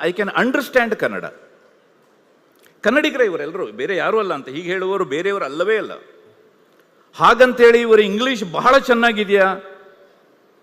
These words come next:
ಖಂಡಿತವಾಗಿಯೂ ಕೂಡ ಇವರು ಇಂಗ್ಲಿಷ್ ಚೆನ್ನಾಗಿಲ್ಲ. ಇವರಿಗೆ ಶೇಕ್ಸ್ಪಿಯರನ್ ಇಂಗ್ಲಿಷ್ ಅಂತೂ ಬರೋದೇ ಇಲ್ಲ ಇವರಿಗೆ, ಬಿಟ್ಟುಬಿಡಿ.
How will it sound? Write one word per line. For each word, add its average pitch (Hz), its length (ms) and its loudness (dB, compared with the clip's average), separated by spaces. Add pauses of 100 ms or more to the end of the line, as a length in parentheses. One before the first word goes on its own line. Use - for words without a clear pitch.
(240)
ಖಂಡಿತವಾಗಿಯೂ 233 720 2
ಕೂಡ 208 160 -4
ಇವರು 220 200 -4
ಇಂಗ್ಲಿಷ್ 180 240 -10
ಚೆನ್ನಾಗಿಲ್ಲ. 123 540 -16 (1400)
ಇವರಿಗೆ 202 300 0
ಶೇಕ್ಸ್ಪಿಯರನ್ 226 840 -2
ಇಂಗ್ಲಿಷ್ 214 400 -2
ಅಂತೂ 220 260 -2
ಬರೋದೇ 185 480 4
ಇಲ್ಲ 131 160 2
ಇವರಿಗೆ, 104 280 -4
ಬಿಟ್ಟುಬಿಡಿ. 104 400 -10